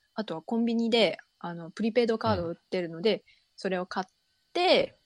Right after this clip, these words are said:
Speaker 1: で、Amazonの方にコードを使っても、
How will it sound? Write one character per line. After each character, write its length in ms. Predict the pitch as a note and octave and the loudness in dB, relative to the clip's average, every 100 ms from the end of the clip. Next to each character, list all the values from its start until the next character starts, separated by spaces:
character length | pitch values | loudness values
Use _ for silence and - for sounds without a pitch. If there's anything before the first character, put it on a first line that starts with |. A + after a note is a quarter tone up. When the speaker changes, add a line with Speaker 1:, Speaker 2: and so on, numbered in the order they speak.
| _ - | _ -6
Speaker 1:
で、 180 | C4+ - | -6 0
Amazon 380 | G#3+ A#3 A3+ A#3 | 2 2 2 0
の 160 | A#3+ | 0
方 180 | C4+ C#4+ | 0 0
に 160 | G#3+ F#3+ | 0 0
コ 260 | A3+ G#3 | 2 2
ー 20 | |
ド 240 | F3 D#3+ - _ _ _ _ | 2 -6 -12 _ _ _ _
を 120 | F#3 - _ _ - | -16 -16 _ _ -20
使 280 | - - | -14 -10
っ 80 | F3 - _ _ | -10 -12 _ _
て 140 | A#3 | 4
も、 280 | G3+ E3+ E3 | 4 -2 -10